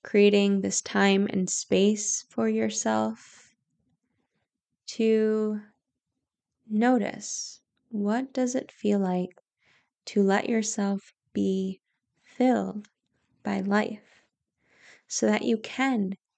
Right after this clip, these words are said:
give from overflow, so you can see your true nature,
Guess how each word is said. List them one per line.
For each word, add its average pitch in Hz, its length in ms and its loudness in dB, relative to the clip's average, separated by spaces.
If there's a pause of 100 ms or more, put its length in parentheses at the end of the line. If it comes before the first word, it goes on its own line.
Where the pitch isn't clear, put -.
(280)
give 208 460 0 (160)
from 202 320 -6
overflow, 202 760 -8 (1200)
so - 200 -2
you 220 220 4
can 220 560 -2 (720)
see 220 720 0
your 202 220 2
true 208 280 -2
nature, 208 680 -4